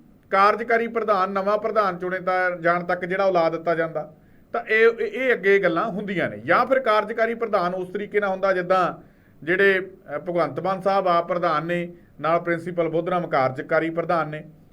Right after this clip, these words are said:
ਉਹ ਵੈਸੇ ਹੀ ਪ੍ਰਧਾਨ, ਉਹਨਾਂ ਦਾ ਲੈਣਾ ਦੇਣਾ ਕੁਝ ਨਹੀਂ ਹੁੰਦਾ। ਦੂਜੇ ਪਾਸੇ ਪ-, ਕਾਂਗਰਸ ਦੀ ਗੱਲ ਕਰ ਲਈਏ ਤਾਂ ਪ੍ਰਧਾਨ ਰਾਜਾ ਵੜਿੰਗ ਨੇ ਤੇ ਕਾਰਜਕਾਰੀ ਪ੍ਰਧਾਨ ਭਾਰਤ ਭੂਸ਼ਣ ਆਸ਼ੂ ਨੇ,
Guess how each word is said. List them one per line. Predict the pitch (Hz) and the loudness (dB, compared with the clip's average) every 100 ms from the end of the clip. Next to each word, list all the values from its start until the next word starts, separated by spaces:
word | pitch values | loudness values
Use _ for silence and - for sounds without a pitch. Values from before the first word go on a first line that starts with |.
| - | -12
ਉਹ | 135 143 143 139 127 | -6 -4 -4 -8 -4
ਵੈਸੇ | 127 135 160 | -2 0 0
ਹੀ | |
ਪ੍ਰਧਾਨ, | 175 180 175 156 | -2 0 0 -2
ਉਹਨਾਂ | 160 165 | -4 -4
ਦਾ | 147 | -2
ਲੈਣਾ | 135 143 | -2 -2
ਦੇਣਾ | 156 165 | -2 -4
ਕੁਝ | 165 175 | -4 -6
ਨਹੀਂ | 185 | -6
ਹੁੰਦਾ। | 170 139 - - - _ _ | -6 -6 -8 -18 -20 _ _
ਦੂਜੇ | 127 190 240 | -8 0 2
ਪਾਸੇ | 240 240 240 233 226 - - - - | 2 2 4 6 6 2 -12 -20 -12
ਪ-, | |
ਕਾਂਗਰਸ | 175 185 180 180 208 | 0 4 4 4 0
ਦੀ | 196 220 | 0 2
ਗੱਲ | 208 | 4
ਕਰ | 208 196 | 4 2
ਲਈਏ | 196 185 139 - - - - | 2 0 -2 -4 -16 -20 -4
ਤਾਂ | 196 | -2
ਪ੍ਰਧਾਨ | 196 208 190 151 185 196 | 0 2 2 4 2 0
ਰਾਜਾ | 143 151 160 185 | 0 2 4 4
ਵੜਿੰਗ | 165 156 165 | 2 0 0
ਨੇ | 185 175 | 0 -2
ਤੇ | 160 175 | -2 -2
ਕਾਰਜਕਾਰੀ | 165 151 160 170 170 | 2 0 0 0 0
ਪ੍ਰਧਾਨ | 165 160 147 139 | -2 -2 -2 0
ਭਾਰਤ | 156 127 - | 0 0 -4
ਭੂਸ਼ਣ | 160 139 123 | -10 -6 -4
ਆਸ਼ੂ | 113 147 | -6 -6
ਨੇ, | 143 | -12